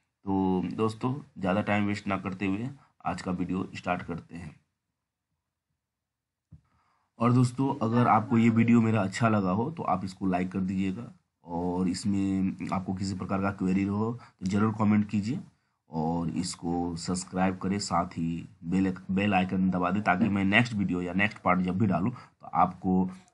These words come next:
सबसे पहले नोटिफिकेशन मिल सके। तो बढ़ते हैं आज के क्वेश्चन की ओर। आज का क्वेश्चन है हमारा,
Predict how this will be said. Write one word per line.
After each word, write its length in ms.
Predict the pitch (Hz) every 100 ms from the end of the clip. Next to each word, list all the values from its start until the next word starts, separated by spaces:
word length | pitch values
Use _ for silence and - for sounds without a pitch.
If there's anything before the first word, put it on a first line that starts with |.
| _
सबसे 240 | 135 -
पहले 340 | 98 92 85 87
नोटिफिकेशन 680 | 90 82 80 82 85 117 139
मिल 180 | 101 107
सके। 280 | 104 69 - _ _ _ _ _ _ _ _ _ _ _ _ _ _ 143
तो 100 | 131
बढ़ते 300 | 131 135 160
हैं 100 | 151
आज 320 | - 107 113
के 160 | 127 143
क्वेश्चन 460 | 110 107 - 95
की 140 | 87 78
ओर। 220 | 73 - _
आज 180 | 95 113
का 120 | 113
क्वेश्चन 440 | 107 98 - 127 120
है 80 |
हमारा, 460 | 117 117 113 123